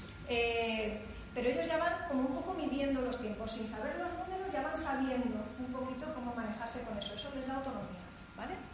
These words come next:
Otra cosa. El tema de comprobar que ha hecho las tareas. ¿A qué me refiero? Eh, si, por ejemplo, yo qué sé, pues tenía que rodear todas las peras a las que le faltaba el rabito,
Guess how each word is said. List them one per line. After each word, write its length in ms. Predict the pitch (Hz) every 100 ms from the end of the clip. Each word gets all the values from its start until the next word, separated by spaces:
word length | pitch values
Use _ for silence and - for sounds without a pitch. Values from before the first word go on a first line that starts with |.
| - - - - - - - -
Otra 240 | 277 302 311
cosa. 220 | 196 - - - - - - - - - - - - - - -
El 160 | 254
tema 220 | 254 381 415
de 80 |
comprobar 480 | 370 302 311 359 370
que 60 | 359
ha 80 | 320
hecho 160 | 320
las 260 | 302 254 -
tareas. 420 | 202 190 190 -
¿A 80 | -
qué 120 | 330
me 80 | 381
refiero? 400 | 339 - 196 185 185 - - - - - - - - - - - - - - -
Eh, 460 | 262 254 254 247 240 - - - - - - - - - -
si, 200 | - 277
por 160 | 277 277
ejemplo, 680 | 277 370 381 392 381 381 359
yo 100 | 339
qué 80 |
sé, 200 | 285 226 226
pues 180 | 240
tenía 380 | 247 269 - 381
que 440 | 370 359 381 381 381
rodear 640 | 311 277 277 330 381 370 370
todas 220 | 339 359
las 160 | 339 320
peras 340 | - 392 392
a 80 | 339
las 120 | 294
que 100 | 269
le 80 | 254
faltaba 400 | 233 240 320 339
el 60 | 349
rabito, 340 | 240 262 247